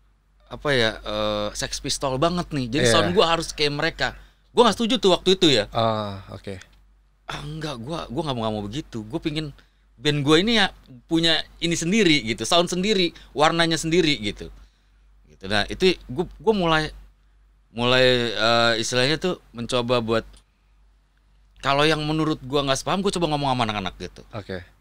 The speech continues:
Speaker 1: Eh, kalau kata dia, dia tuh karena dia tuh sering mainin Sex Pistol, dia harus kayak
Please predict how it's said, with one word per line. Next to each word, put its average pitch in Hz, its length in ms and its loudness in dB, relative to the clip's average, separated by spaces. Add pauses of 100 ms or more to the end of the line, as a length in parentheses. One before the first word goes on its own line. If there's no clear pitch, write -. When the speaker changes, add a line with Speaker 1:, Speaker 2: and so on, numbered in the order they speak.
(140)
Speaker 1:
Eh, 87 600 -10 (720)
kalau 104 260 -10 (200)
kata - 220 -16
dia, 110 300 -8 (220)
dia 117 180 -12
tuh 202 240 -12 (840)
karena 113 280 -8
dia 107 300 -4
tuh 101 140 -14
sering 101 180 -10
mainin 101 340 -8
Sex - 220 -14
Pistol, 151 460 -14
dia 147 160 -6
harus 151 380 -12 (720)
kayak 95 160 -12